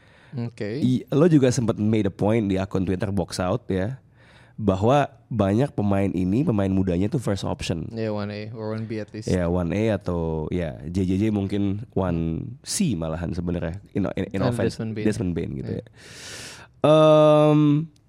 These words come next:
Speaker 2: dan gua juga sebenarnya bisa ngebayangin di kertas harusnya ada elemen-elemen yang bisa membuat tim ini excel in the fiba game.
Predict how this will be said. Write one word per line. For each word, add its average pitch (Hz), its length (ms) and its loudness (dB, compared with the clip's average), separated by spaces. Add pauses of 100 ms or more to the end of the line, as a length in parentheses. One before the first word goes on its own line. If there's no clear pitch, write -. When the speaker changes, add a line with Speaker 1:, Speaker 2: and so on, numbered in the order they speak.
Speaker 2:
dan 139 280 4
gua 139 260 8
juga 139 300 6
sebenarnya 120 520 2
bisa 135 220 2
ngebayangin 98 480 0
di 131 100 2
kertas 113 400 -2
harusnya 113 400 0
ada 113 100 0
elemen-elemen 98 880 0 (540)
yang 101 540 2
bisa 95 220 0
membuat 98 440 2
tim 90 160 -4
ini 104 160 0
excel 107 400 -2
in 95 140 0
the 90 60 -2
fiba 90 280 -2
game. 80 380 -4